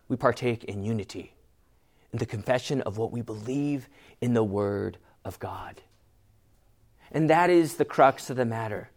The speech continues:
Whether it was the Pharisees and all the Jews and,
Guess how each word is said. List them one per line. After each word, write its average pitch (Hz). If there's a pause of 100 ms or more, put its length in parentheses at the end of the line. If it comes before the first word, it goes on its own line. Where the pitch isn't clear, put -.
(400)
Whether 160
it 170
was 165
the 147
Pharisees 175
and 139
all 156
the 143
Jews 180
and, 127